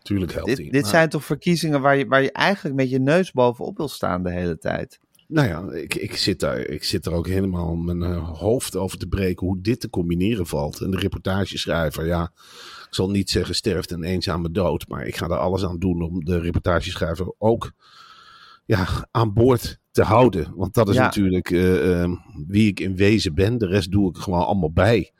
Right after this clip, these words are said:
Speaker 2: Ja, het is allemaal
Speaker 1: En, eh,
Speaker 2: bijvangst.
Speaker 1: je legt nu wel een vinger op een hele zere plek, Gijs.
Speaker 2: Ja,
Speaker 1: Eh,
Speaker 2: snap
Speaker 1: het,
Speaker 2: ik.
Speaker 1: het, het werkseizoen begint net en nu denk ik, ja,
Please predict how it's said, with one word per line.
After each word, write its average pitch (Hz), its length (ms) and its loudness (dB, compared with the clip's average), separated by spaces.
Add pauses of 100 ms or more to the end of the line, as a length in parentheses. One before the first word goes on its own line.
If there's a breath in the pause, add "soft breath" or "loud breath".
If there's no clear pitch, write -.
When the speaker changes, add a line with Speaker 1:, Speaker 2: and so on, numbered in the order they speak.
(120 soft breath)
Speaker 2:
Ja, 110 220 4
het - 80 -6
is - 60 -18
allemaal 104 200 0
Speaker 1:
En, 95 80 4
eh, 104 60 6
Speaker 2:
bijvangst. 95 640 0
Speaker 1:
je 104 180 2
legt 110 200 2
nu 95 140 2
wel 107 240 2
een 98 100 -2
vinger 104 260 -2
op 92 160 -2
een 87 100 -2
hele 101 400 0
zere 90 260 -2
plek, 78 280 -4
Gijs. 69 320 -4
Speaker 2:
Ja, 120 240 2
Speaker 1:
Eh, 87 80 0
Speaker 2:
snap 101 200 0
Speaker 1:
het, 60 100 0
Speaker 2:
ik. 95 60 0
Speaker 1:
het, 92 180 -2 (160)
het 104 140 -4
werkseizoen 101 600 0
begint 98 360 0
net 101 320 -2
en 104 120 -4
nu 98 140 2
denk 92 200 -2
ik, 92 80 -12
ja, 131 200 0